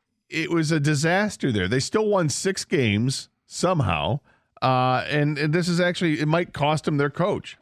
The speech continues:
I don't know if Saleh's a good coach or not. You know, we know he can coach defense,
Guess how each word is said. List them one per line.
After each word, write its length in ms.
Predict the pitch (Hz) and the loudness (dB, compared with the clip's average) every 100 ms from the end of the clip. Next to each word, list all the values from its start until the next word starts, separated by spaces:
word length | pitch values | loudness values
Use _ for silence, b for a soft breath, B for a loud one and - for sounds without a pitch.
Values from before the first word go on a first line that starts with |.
| - | -2
I 80 | |
don't 120 | 196 277 | 0 0
know 80 | |
if 80 | 160 | 0
Saleh's 400 | - 160 143 151 | 0 0 2 2
a 40 | 143 | 0
good 160 | 147 | 0
coach 280 | - 147 127 | 0 0 0
or 80 | 127 | 2
not. 340 | 160 151 - - b b _ | 2 2 -2 -10 b b _
You 60 | 143 | 0
know, 60 | 139 | 2
we 120 | 160 | 2
know 120 | 180 | 2
he 80 | 180 | 0
can 120 | 135 | -2
coach 300 | - 156 120 | -2 -2 0
defense, 580 | 101 175 - 98 104 | 0 -2 -2 -2 -2